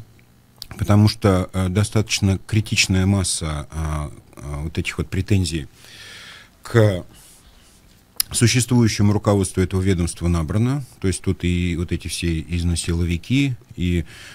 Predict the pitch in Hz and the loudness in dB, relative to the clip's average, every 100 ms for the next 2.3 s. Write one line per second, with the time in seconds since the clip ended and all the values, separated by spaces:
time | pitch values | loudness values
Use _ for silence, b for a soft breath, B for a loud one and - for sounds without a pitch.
0 | - 80 71 85 - 87 85 87 85 82 | -6 -4 -2 -2 2 2 2 2 0 -2
1 | 80 82 - 82 80 80 87 80 - 73 | -2 -4 -4 -4 -2 -2 -2 -2 -6 -6
2 | 78 78 76 | -4 -4 -4